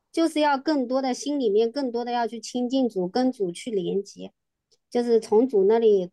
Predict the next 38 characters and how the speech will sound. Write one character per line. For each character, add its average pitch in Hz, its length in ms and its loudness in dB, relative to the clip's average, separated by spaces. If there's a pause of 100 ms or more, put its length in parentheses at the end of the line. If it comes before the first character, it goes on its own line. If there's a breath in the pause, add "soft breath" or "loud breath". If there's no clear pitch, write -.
(120)
就 233 160 -2
得 190 280 -4
到 240 180 2
我 185 160 -2
当-， 233 320 2 (180)
当 262 240 0
下 302 200 2
的 208 100 0
话 240 260 0
语， 196 120 -2
然 185 180 -6
后 196 100 -6
这 226 80 -8
样 226 160 2
活 180 220 -10
出 185 160 -8
来， 185 160 -4
可 185 140 -6
能 180 200 -4 (380 loud breath)
就 226 100 8
是 220 120 6
对 226 200 8
主 190 240 2
会 208 300 6
更 220 240 8
加 202 140 4
的 190 200 2
有 180 160 -2
心 233 240 4
灵 190 200 6
里 196 100 6
面 185 160 2
的 190 80 0
那 208 140 2
种 185 200 -8
认 226 220 0
识 - 220 -16
吧， 170 160 -10